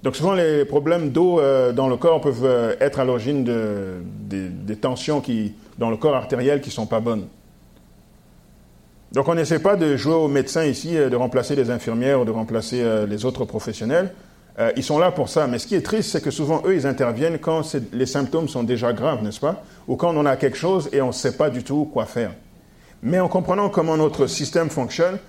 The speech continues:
on peut éviter bien des problèmes. Par des lois simples. Donc les gens allaient voir peut-être des problèmes d'hy-, d'hypertension, mais peut-être c'est parce que la personne ne boit pas assez, tout simplement.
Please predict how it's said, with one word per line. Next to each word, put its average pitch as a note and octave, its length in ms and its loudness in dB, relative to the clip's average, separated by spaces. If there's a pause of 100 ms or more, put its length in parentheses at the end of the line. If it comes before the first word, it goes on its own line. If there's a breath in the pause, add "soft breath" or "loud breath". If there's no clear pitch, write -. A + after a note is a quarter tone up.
(100)
on B2 100 -2
peut D#3+ 100 0
éviter C#3+ 320 0
bien A#2+ 300 0
des G#2 120 -2
problèmes. G2 300 -6 (1400)
Par C#3+ 160 0
des C#3 80 2
lois C#3+ 260 2
simples. - 400 -2
Donc E3+ 160 0
les G3+ 160 2
gens F3 160 0
allaient E3+ 180 4
voir D#3+ 280 2
peut-être E3 200 -2
des C3+ 80 -4
problèmes D3 300 0
d'hy-, - 100 -10
d'hypertension, B2+ 680 -2
mais D3+ 80 -2
peut-être - 240 -2
c'est D3 80 -2
parce B2 160 -4
que C#3+ 160 0 (260 loud breath)
la A2+ 80 0
personne D3+ 340 -2
ne C3 60 -2
boit A2+ 200 0
pas D3+ 120 2
assez, C3 300 -6 (160)
tout - 80 -16
simplement. A2 400 -8